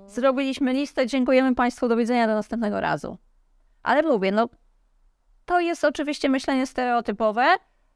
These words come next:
e, natomiast, no, no, gdzieś tam pewne predyspozycje, jak to powiedziałaś, ewolucyjne, <laughs> no,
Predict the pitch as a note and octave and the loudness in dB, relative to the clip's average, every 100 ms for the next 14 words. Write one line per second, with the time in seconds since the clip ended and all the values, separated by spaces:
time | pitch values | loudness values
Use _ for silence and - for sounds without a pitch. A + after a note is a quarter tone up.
0 | _ - A3+ A#3+ B3 B3+ B3 - _ - | _ -2 0 0 0 -2 -4 -8 _ -6
1 | A#3+ C4 D4 C#4+ C#4+ C#4 C#4+ - B3+ C#4 | -4 -2 0 0 -2 -2 -2 -2 -4 -4
2 | B3 A3 D4+ - D4 C4+ C#4 C4 B3+ B3+ | -4 -6 -6 -4 -2 0 0 0 -2 -2
3 | B3 A#3+ - A#3 A#3+ A3+ G#3+ G#3 G#3+ G3+ | -2 -4 -4 -4 -4 -4 -4 -4 -4 -2
4 | G3+ - - G3+ A#3+ A3 A3 - A#3+ A3+ | -2 -2 -2 0 0 0 -4 -2 -2 0
5 | A#3 C4+ D4+ D4+ D#4+ F4 F#4+ A#3+ B3 | 0 0 0 0 0 0 -2 -2 -2